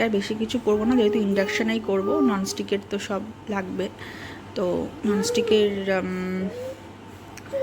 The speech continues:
প্রেশার কুকারটায় মাংস করে নেব। আর ডাল কালকে করে রেখেছিলাম, বেশি করে তো ডাল রয়েছে। আর ননস্টিকের ফ্রাইং প্যানটার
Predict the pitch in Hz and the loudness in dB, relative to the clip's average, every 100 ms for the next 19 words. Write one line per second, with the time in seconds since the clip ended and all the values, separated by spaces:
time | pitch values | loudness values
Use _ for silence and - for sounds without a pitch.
0 | 539 - - - - 202 220 214 214 214 | -4 -8 -14 -4 0 2 2 2 0 4
1 | 220 202 190 196 220 214 220 226 262 359 | 4 4 2 2 2 2 4 2 2 2
2 | 240 196 196 202 214 233 220 220 214 202 | 0 0 0 2 2 2 2 2 2 2
3 | 185 190 196 196 208 190 185 196 190 190 | 2 0 -2 0 2 2 0 0 -2 0
4 | 185 185 180 180 170 170 - 190 - - | 0 2 2 2 0 0 -4 -8 -8 -14
5 | - - - 190 180 185 175 180 - 196 | -14 -14 -6 -4 -2 -2 -2 -2 -4 0
6 | 190 202 180 185 185 180 185 185 | 0 2 2 2 0 2 2 0